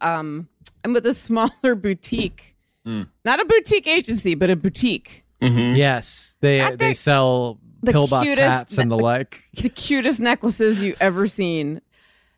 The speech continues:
Speaker 1: They say, "No, those aren't necklaces. They're collars for dogs." I said, "Well, then why does it fit around my neck?"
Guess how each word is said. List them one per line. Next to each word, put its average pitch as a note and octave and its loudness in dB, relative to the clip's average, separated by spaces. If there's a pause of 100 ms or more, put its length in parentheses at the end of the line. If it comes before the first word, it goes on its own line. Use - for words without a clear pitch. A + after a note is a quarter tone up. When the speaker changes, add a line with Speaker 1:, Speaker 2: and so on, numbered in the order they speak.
(160)
Speaker 1:
They D#4 4
say, F4 2
"No, B3+ 4
those A#3 4
aren't C4 2
necklaces. F#3+ -2
They're D3 -2
collars C4 2
for C#4+ -2
dogs." G3+ 2
I E3+ 2
said, A#3+ 0
"Well, F3+ 2
then E3+ 0
why F#3+ 4
does D#4+ 0
it E4 0
fit D#4 -2
around D4+ 4
my D4+ 2
neck?" F#3+ -4